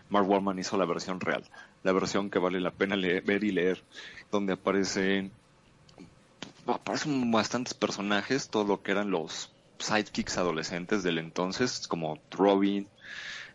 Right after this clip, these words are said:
eh, Corvina, es, que es Raven, eh, Changeling, conocido también como el Chico Bestia,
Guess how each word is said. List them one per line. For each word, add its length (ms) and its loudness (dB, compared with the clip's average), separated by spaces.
eh, 720 2
Corvina, 600 2
es, 200 -6
que 120 -4
es 280 -4
Raven, 440 4
eh, 360 0
Changeling, 600 2
conocido 380 -6
también 220 -4
como 140 -2
el 80 -4
Chico 240 0
Bestia, 300 2